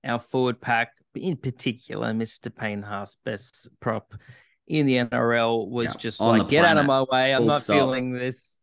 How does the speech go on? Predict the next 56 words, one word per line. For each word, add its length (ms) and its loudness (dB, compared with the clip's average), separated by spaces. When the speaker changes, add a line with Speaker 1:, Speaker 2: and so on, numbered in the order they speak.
Speaker 1:
I'm 100 4
not 120 6
Speaker 2:
Best 100 2
Speaker 1:
feeling 280 4
Speaker 2:
prop 140 2
on 80 4
Speaker 1:
this. 80 0
Speaker 2:
the 100 -6
Speaker 1:
Get 80 2
out 100 2
of 60 0
my 120 0
Speaker 2:
planet. 400 -4
Speaker 1:
way." 220 0
Speaker 2:
<laughs> 0 -
Rugby 460 6
want 260 6
him. 220 2
Speaker 1:
<laughs> 140 -6
Speaker 2:
Everybody 520 4
wants 280 -2
him. 260 -4
You 80 2
Speaker 1:
Yes, 140 4
Speaker 2:
can't 180 4
have 180 2
him. 160 0
Speaker 1:
everyone 80 -2
Speaker 2:
He's 160 -2
Speaker 1:
wants 60 -4
him. 180 2
Speaker 2:
ours. 380 -4
Yeah, 140 0
he's 240 0
just 200 2
a 20 4
Speaker 1:
That's 80 6
Speaker 2:
man 180 6
Speaker 1:
right. 80 2
Speaker 2:
mountain. 380 -2
He's 280 0
impossible 540 -4
to 80 -4
stop. 560 -4
It 60 -10
doesn't 480 -6
matter 500 -2
how 140 0
many 180 -2
players 400 -2
you 60 -4
put 200 -4
on 160 0
him. 200 -2
He 120 -4
still 640 -2